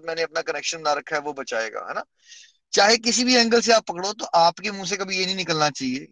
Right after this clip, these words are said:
या सोच में भी नहीं आना चाहिए कि "मेरे पास डिवोशन के लिए समय नहीं है", है ना? हमें क्या करना चाहिए कि हमने अपनी जो डिवोशनल एक्टिविटीज का समय बना रखा है, पहले हमें वो करना चाहिए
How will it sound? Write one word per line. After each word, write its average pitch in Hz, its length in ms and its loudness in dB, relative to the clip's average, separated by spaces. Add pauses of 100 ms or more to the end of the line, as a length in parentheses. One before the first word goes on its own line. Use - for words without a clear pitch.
या 151 120 0
सोच 160 340 -4
में 175 100 -6
भी 180 60 -6
नहीं 175 100 0
आना 139 160 2
चाहिए 131 220 -10
कि 147 120 -12
"मेरे 135 280 -4
पास 139 340 -2
डिवोशन 127 440 -10
के 123 80 -12
लिए 131 100 -6
समय 123 300 -8
नहीं 123 280 -10
है", 123 140 -12 (540)
है 185 60 -4
ना? 247 80 -8 (680)
हमें 190 160 -2
क्या 240 160 4
करना - 280 2
चाहिए 208 220 -2
कि 233 80 2
हमने 214 240 2
अपनी 220 200 -2
जो 220 100 -2
डिवोशनल 190 420 -2
एक्टिविटीज 196 440 -6
का 208 80 -4
समय 202 240 -4
बना 160 220 4
रखा 156 220 0
है, 151 60 -4
पहले 214 240 4
हमें 254 100 2
वो 254 120 2
करना 226 340 4
चाहिए 196 400 -2